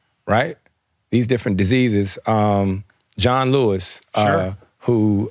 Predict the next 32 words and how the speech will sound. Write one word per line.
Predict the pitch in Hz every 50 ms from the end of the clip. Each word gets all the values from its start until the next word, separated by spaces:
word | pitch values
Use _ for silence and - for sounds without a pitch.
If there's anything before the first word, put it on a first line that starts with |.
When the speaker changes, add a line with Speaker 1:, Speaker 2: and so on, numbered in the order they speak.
| - _ _
Speaker 1:
we | 113
worked | 104 110 113 107 - -
on | 107 104
a, | 101 98 95 95 -
a, | 98 98 95 92 - -
a | - 92
movie | 95 107 113 110 107 104
together | 98 95 90 101 98 98 95
called, | 87 - - 104 98 98 92 87 -
uh, | 90 95
They're | 95 98
Trying | 92 - 107 104 98
to | 98
Kill | 92 - 180 175 85
Us, | 82 - - - _ _ _ _ _ _ _ _ _
right? | - 110 120 127 139 147 - _ _ _ - _ _
And | 131 131 131 127 117 120 135 - _ _ _ _ _ _ _ _ _ _ _ _ _
it | - 147 160
was | 160 156 151 139 127 147 -
just | - - - 160 165 - - -
talking | - 156 170 151 - 170
about, | 147 131 117 131 127 131 127 123 120 117 113 _ _ _ _ _ _ _ _ _ _ _ _ _ _ _ _ _ _ _ _ _
like, | 131 120 101
where | - 101 107 123 131 127 127 127 123 120 120 117 113 110 117 156 - _ _ _ _ _ _ _ _ _ _ _ _ _ _ _ _ _ _ _ _ _ _ _ _ _ _ _ _ _ _ _ -
a | 117
lot | 117 123 127 131 127
of | 123
the | 110 104 - -
education | 123 120 117 110 101 - 127 120 107 - 110 107
needs | 110 113 113 101 90
to | - 101
be | 95 107 107 104 101 92 95 -